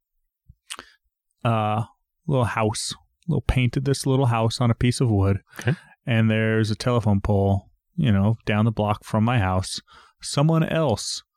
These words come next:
Speaker 1: had added a piece of fabric art and just stapled it to this telephone pole.
Speaker 2: Mm-hmm.
Speaker 1: So I went over there with my wooden house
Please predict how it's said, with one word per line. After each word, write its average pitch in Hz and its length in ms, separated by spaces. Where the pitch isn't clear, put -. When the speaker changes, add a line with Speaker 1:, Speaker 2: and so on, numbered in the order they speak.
Speaker 1:
had 110 380
added 113 580
a 120 120
piece - 340
of 104 100
fabric 107 580
art 107 300
and 107 140
just 98 200
stapled 104 440
it 107 160
to - 80
this 101 160
telephone 104 480
pole. 104 480
Speaker 2:
Mm-hmm. 120 200
Speaker 1:
So - 240
I 107 120
went 123 200
over 120 240
there 95 240
with 92 240
my 110 460
wooden 104 640
house - 580